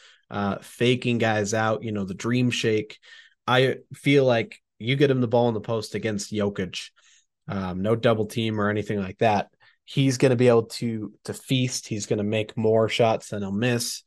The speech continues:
He'll score a lot of points. He'll get to the foul line a good amount, you know, just because Jokic, that's not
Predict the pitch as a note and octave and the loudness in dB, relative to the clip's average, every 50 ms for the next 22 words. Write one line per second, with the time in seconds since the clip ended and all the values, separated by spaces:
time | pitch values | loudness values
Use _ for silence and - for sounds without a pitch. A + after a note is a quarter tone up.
0 | _ _ _ _ _ B2 A2+ G#2 G#2 G2+ G2 - - - - - C3 B2 A#2+ A#2 | _ _ _ _ _ -4 -2 0 -2 -2 -4 -8 -10 -10 -6 0 2 2 4 4
1 | A#2 A2+ G#2 G2+ - - A2+ A2+ A2 G2+ - A2 G2+ G2+ A2 A2+ - - A2 G2+ | 2 0 -2 -4 -6 -6 -6 -6 -6 -6 -8 -8 -8 -6 -6 -6 -6 -6 -10 -10
2 | - - B2+ A#2 A#2+ A#2 A2+ A2 A2+ A2+ A2 G#2+ G2+ - A#2+ A2 A2 G#2 A2 A2 | -4 0 2 2 4 4 2 2 0 -2 -2 -6 -4 -2 -2 -2 0 -2 -2 -2
3 | A2+ A2+ A2 - - _ _ - - - - _ _ _ _ A#2+ A#2 A2 G#2+ G2 | -2 -4 -4 -6 -10 _ _ -20 -20 -20 -20 _ _ _ _ -2 -2 0 0 -2
4 | G2 G2 - _ _ _ _ _ _ _ _ _ C3+ B2 B2+ - - B2 - B2+ | -2 -4 -8 _ _ _ _ _ _ _ _ _ -4 -2 -2 -2 -2 0 0 0
5 | G#2+ A#2+ B2+ B2+ A#2+ - B2 G2+ - A#2+ A2 - - A#2 A2+ A2 - | 2 4 4 4 4 4 -2 -2 0 -2 -2 -2 -2 -2 -2 -2 -2